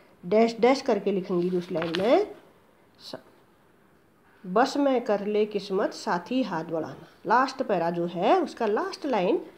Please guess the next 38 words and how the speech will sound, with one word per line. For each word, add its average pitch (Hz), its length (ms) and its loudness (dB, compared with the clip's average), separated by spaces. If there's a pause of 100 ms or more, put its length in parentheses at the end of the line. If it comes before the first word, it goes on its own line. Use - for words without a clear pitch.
(420)
साथी 208 460 -2
हाथ 175 360 -2
बढ़ाना, 147 480 -8
इ-, 185 220 -8
यहाँ 196 180 -2
पर 240 140 2
लिख 180 200 -4
के 262 180 2 (640)
नीचे 254 340 8
लाइन 214 260 4
में 196 340 4
प्रसंग 277 360 2
वही 302 240 6
लिखेंगी, 269 400 4 (800)
प्रस्तुत 214 300 -4 (140)
पद्य 202 260 2
हमारी 196 440 2
पाठ-, 180 340 -4
प्रस्तुत 302 300 -2
कविता 208 340 2
हमारी 214 400 2
पाठ्य 175 380 -2
पुस्तक 226 360 -4
बसंत 247 380 -2
भाग 185 380 0
एक 170 220 0
के 240 180 4
साथी 247 460 2
हाथ 269 200 4
बढ़ाना 202 260 2
नामक 180 300 -2
पाठ 170 180 -2
से - 140 -8
ली 170 260 -8
गई 190 220 0
है। 277 160 0
इसके - 280 -4
रचयिता 180 480 2